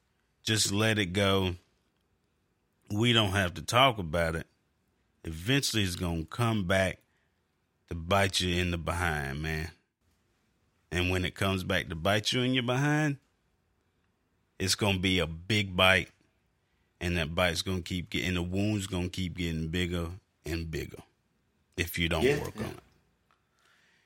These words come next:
Speaker 2: I made a suggestion to, uh, uh, a couple friends of mine, and over the weekend they were telling me, I told them to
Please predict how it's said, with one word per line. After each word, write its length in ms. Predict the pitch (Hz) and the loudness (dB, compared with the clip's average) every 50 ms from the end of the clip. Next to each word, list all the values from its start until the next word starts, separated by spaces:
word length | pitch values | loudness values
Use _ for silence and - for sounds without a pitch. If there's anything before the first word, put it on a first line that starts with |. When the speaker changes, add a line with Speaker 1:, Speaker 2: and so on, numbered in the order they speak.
| _ _ - | _ _ 4
Speaker 2:
I 40 | - | 6
made 180 | 208 214 196 | 8 8 8
a 60 | 160 143 | 8 6
suggestion 520 | - 139 131 147 156 143 - - 127 113 | 2 4 6 8 8 8 8 6 2 2
to, 280 | 110 127 131 127 123 120 | 2 4 6 6 6 8
uh, 20 | 117 | 8
uh, 460 | 113 113 113 - 127 113 110 107 101 - - - - - | 8 6 6 4 4 4 4 4 2 -2 -6 -12 -10 -6
a 60 | 135 | -2
couple 220 | - - 135 - - | 2 2 2 2 0
friends 340 | - - 131 123 113 101 104 | 0 2 2 2 2 2 2
of 60 | 101 | 4
mine, 260 | 101 95 92 92 90 87 - - - _ _ _ _ _ _ _ _ _ _ _ _ | 4 6 6 4 2 -2 -8 -14 -20 _ _ _ _ _ _ _ _ _ _ _ _
and 260 | - 113 113 110 110 113 | 4 4 4 6 6 6
over 240 | 117 117 117 117 | 4 4 4 4
the 60 | 117 117 | 4 4
weekend 500 | 110 123 120 110 113 120 113 110 107 110 | 4 4 4 4 4 4 6 6 8 8
they 80 | 107 104 | 8 6
were 260 | 104 107 104 104 98 | 8 6 6 4 4
telling 340 | - - 117 117 113 110 110 | 2 2 2 4 4 4 4
me, 280 | 110 107 107 107 107 - | 4 2 2 2 2 4
I 100 | 131 123 | 6 6
told 220 | - - 131 127 120 | 6 6 4 4 4
them 60 | 120 117 110 | 2 0 0
to 40 | 110 | -2